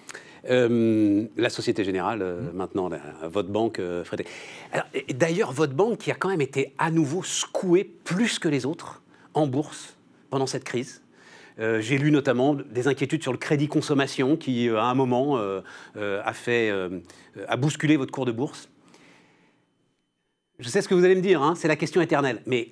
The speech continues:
Speaker 1: une fois encore, il y a un problème de taille sur la Société Générale. J'ai déjà prévu d'ailleurs la réponse à la réponse que vous allez me faire.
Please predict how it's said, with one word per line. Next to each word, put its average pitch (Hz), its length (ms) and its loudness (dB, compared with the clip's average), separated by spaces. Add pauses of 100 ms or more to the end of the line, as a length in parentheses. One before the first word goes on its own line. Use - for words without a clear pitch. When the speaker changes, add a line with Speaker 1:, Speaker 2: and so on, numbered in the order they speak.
Speaker 1:
une 226 220 6
fois - 180 0
encore, 143 500 0 (200)
il 110 80 -8
y - 20 -4
a 120 60 -4
un 131 60 -6
problème 135 360 -4
de 120 120 -6
taille 139 400 -8
sur 117 180 -12
la 107 80 -6
Société - 320 -10
Générale. 104 380 -2 (200)
J'ai 143 160 0
déjà 185 240 6
prévu 180 280 2
d'ailleurs 143 380 6
la 135 140 6
réponse 151 440 4
à 117 40 4
la 98 80 2
réponse 120 300 0
que 127 80 0
vous 110 120 2
allez 107 120 4
me 110 60 0
faire. 220 280 4